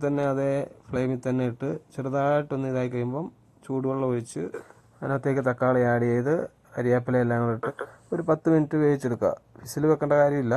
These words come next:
അടച്ചു വെച്ച് വേവിച്ചാൽ മതി. അത് കഴിയുമ്പോഴത്തേക്ക് ഇതാ നമ്മുടെ മുമ്പിൽ ഇരിക്കുന്നു അടിപൊളി ആസാം ചിക്കൻ കറി. സൂപ്പർ ടേസ്റ്റാണ് ഗൈസ്. നമ്മൾ ആദ്യമായിട്ട് പരീക്ഷിച്ച് നോക്കിയാണ്. നല്ല ടേസ്റ്റ്. നമ്മൾ ഉദ്ദേശിച്ച പോലെ തന്നെ റെഡിയായി വന്നിട്ടുണ്ട്. പിന്നെ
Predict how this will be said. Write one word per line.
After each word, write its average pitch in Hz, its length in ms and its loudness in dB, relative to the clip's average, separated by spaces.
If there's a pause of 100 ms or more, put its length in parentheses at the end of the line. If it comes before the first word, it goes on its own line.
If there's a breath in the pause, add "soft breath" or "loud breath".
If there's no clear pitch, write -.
(360)
അടച്ചു 165 280 4
വെച്ച് 165 300 0
വേവിച്ചാൽ 156 400 4
മതി. 101 140 0 (200)
അത് 131 180 -2
കഴിയുമ്പോഴത്തേക്ക് 147 600 0 (160)
ഇതാ 143 140 4 (120)
നമ്മുടെ 135 300 0
മുമ്പിൽ 131 240 -2
ഇരിക്കുന്നു 135 380 -2 (480)
അടിപൊളി 139 420 -2 (340)
ആസാം 143 360 2
ചിക്കൻ 127 300 -2
കറി. 104 200 0 (1000 loud breath)
സൂപ്പർ 160 480 -4 (120)
ടേസ്റ്റാണ് 135 440 2
ഗൈസ്. 127 260 2 (280)
നമ്മൾ 113 260 -2
ആദ്യമായിട്ട് 117 380 4
പരീക്ഷിച്ച് 123 340 0
നോക്കിയാണ്. 127 400 2 (360)
നല്ല 117 160 -2 (120)
ടേസ്റ്റ്. 110 300 -2 (120)
നമ്മൾ 107 220 -6
ഉദ്ദേശിച്ച 113 320 -2
പോലെ 123 200 4
തന്നെ 127 180 0 (420)
റെഡിയായി 123 400 2
വന്നിട്ടുണ്ട്. 117 440 -2 (720 soft breath)
പിന്നെ 107 200 -6